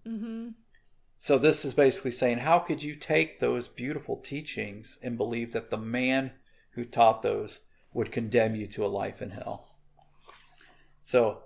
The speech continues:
Speaker 2: I just shared that one just for, uh, you know.
Speaker 1: And Jesus talked about how pure the little children were. And I mean, you look at, you look at babies, and how could you say, "Oh, this, this beautiful, perfect infant,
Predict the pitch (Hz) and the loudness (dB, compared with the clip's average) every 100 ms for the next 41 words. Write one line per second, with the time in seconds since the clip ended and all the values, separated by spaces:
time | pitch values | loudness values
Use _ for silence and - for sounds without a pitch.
0 | - 135 127 123 - 123 104 107 104 101 | 2 4 4 2 4 4 6 6 4 2
1 | 101 107 98 - 107 98 101 98 - _ | -4 -6 -6 -8 -6 -6 -6 -10 -14 _
2 | _ _ _ _ _ _ - 127 113 101 | _ _ _ _ _ _ -18 -10 -8 -8
3 | 98 - - 320 311 349 403 427 - 349 | -14 -16 -4 -4 0 0 0 -2 0 2
4 | 339 339 302 285 277 262 - - 269 269 | 2 2 2 2 2 -2 -4 -6 -4 -4
5 | 226 233 240 226 - 269 254 202 185 180 | -4 -2 -2 -4 -6 -6 -4 -6 -6 -6
6 | 175 170 131 - 220 220 226 233 226 240 | -4 -2 -4 -4 -2 -2 -2 -4 -6 -6
7 | 240 277 302 262 - - - - _ - | -6 -2 0 -2 -4 -12 -20 -20 _ -6
8 | 285 349 392 381 294 320 349 311 254 247 | -2 0 0 0 2 2 2 2 0 -2
9 | 254 285 320 370 320 320 - 294 247 - | -2 0 0 -2 -2 -4 2 4 4 2
10 | - 277 226 196 - 262 - - - - | 0 2 0 -2 -6 -8 -6 -8 -12 -20
11 | - _ _ _ 311 349 - 254 277 311 | -20 _ _ _ -4 -4 -6 -6 -2 0
12 | 349 370 359 349 330 320 - 320 - 302 | 0 -2 -2 0 0 0 -2 -2 -2 -6
13 | 254 - 247 269 220 185 - - | -6 -8 -8 -8 -8 -8 -10 -16